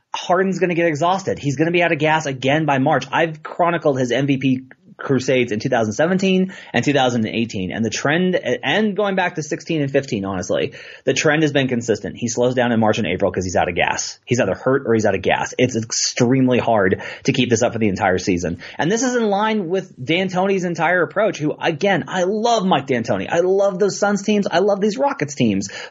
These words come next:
Phenomenal coach. I think he's worthy of the Hall of Fame because of what he has done to revolutionize the game. That said, the man too often is like, "Well, no, they're professionals. They can handle it." He never, ever stops to be like, "I've gotta have my best guys in their best condition at their best time."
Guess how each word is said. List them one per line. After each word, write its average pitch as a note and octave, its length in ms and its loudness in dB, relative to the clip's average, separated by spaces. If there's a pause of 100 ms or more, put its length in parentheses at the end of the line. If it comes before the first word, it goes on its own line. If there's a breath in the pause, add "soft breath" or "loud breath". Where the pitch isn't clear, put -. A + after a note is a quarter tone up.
(100)
Phenomenal A#3 560 2
coach. G2 280 -2
I G#3+ 140 2
think A3 160 -2
he's G#3+ 100 -2
worthy A3 240 0
of G#3 80 2
the G3+ 60 2
Hall G#3 240 2
of G3+ 160 -6
Fame - 440 -4
because C#3+ 220 2
of C3 80 2
what C#3+ 280 -2
he F3 140 -4
has D#3+ 140 2
done D3 180 2
to B2+ 80 -2
revolutionize B2 640 0
the G#2+ 80 -4
game. D2+ 340 -4 (520 loud breath)
That G3+ 240 2
said, G#3+ 540 2
the E3 120 0
man A3 520 0
too G#3 240 0
often E3+ 380 0
is C#3+ 180 0
like, C#3 320 2
"Well, B3+ 200 0
no, A3+ 160 2
they're A#3 120 0
professionals. G3+ 520 0
They G#3 120 0
can F3 100 -2
handle D#3+ 320 0
it." A3 140 -2 (240 loud breath)
He D#3+ 140 0
never, E3+ 440 2
ever D3 300 0
stops C#3+ 280 0
to C3+ 80 -2
be B2+ 140 0
like, A#2 300 2
"I've A#2 160 -6
gotta C3+ 200 2
have C#3 160 2
my A2+ 140 -2
best C3 260 0
guys A#2+ 340 2
in A2 120 -6
their G#2 100 -2
best A2+ 260 0
condition G#2+ 380 0
at - 140 -6
their F#2+ 100 -2
best G#2 240 0
time." C#2 380 -2